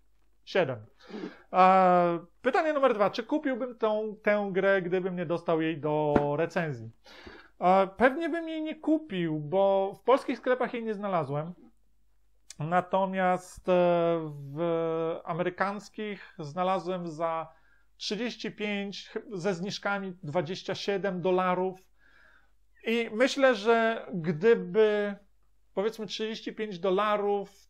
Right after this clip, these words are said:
to jest jakieś sto pięćdziesiąt złotych, pi razy oko, tak? Gdyby w takiej cenie pojawiła się w Polsce, to bym spokojnie ją kupił. Czy drożej? Tego nie wiem. Ale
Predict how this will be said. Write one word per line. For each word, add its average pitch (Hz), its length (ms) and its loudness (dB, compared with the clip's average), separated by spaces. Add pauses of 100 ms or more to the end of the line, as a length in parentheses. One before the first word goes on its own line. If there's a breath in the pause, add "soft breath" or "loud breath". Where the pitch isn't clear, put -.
to 185 260 2
jest 175 560 0
jakieś 175 300 -6
sto - 180 -4
pięćdziesiąt 180 480 -8
złotych, 156 400 -4 (340)
pi 185 140 0
razy 165 300 0
oko, 151 460 -4
tak? 170 220 -4 (280 soft breath)
Gdyby 208 180 4
w 214 60 -6
takiej 285 280 -2
cenie 254 220 -2
pojawiła 226 420 -2
się 214 140 -4
w - 80 -12
Polsce, 202 340 -2
to 190 80 -6
bym 190 140 -8
spokojnie 180 440 -6
ją 165 140 -8
kupił. 139 400 -8 (360 soft breath)
Czy 247 120 0
drożej? 277 600 4 (160)
Tego 220 240 4
nie 170 200 -2
wiem. 117 260 -12 (380)
Ale 226 560 2